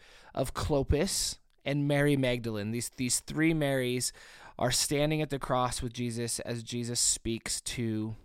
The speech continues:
his people. So, John chapter nineteen, verses twenty-five through twenty-seven, it says that standing near the cross were Jesus' mother and his mother's sister, Mary, the wife of Clopas, and Mary Magdalene.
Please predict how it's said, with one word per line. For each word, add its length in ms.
his 160
people. 400
So, 320
John 400
chapter 560
nineteen, 720
verses 380
twenty-five 1160
through 180
twenty-seven, 680
it 80
says 200
that 120
standing 400
near 80
the 80
cross 480
were 100
Jesus' 500
mother 340
and 80
his 100
mother's 320
sister, 460
Mary, 400
the 120
wife 320
of 200
Clopas, 640
and 160
Mary 240
Magdalene. 520